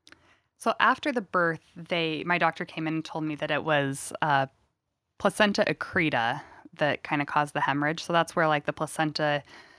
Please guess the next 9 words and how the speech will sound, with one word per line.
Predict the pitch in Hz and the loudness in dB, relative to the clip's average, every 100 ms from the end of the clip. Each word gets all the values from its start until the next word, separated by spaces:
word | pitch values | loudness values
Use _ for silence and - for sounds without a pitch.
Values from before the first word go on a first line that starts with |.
| _ - | _ -8
sticks | - 196 - | 0 0 2
or | 170 | 0
grows | 160 156 151 | 2 0 0
through | - 156 | -2 -2
the | 147 | -2
uterus, | 143 151 160 - | -2 2 0 2
and | 165 | 0
there's | 156 | 0
different | 190 - 165 143 | 0 2 0 0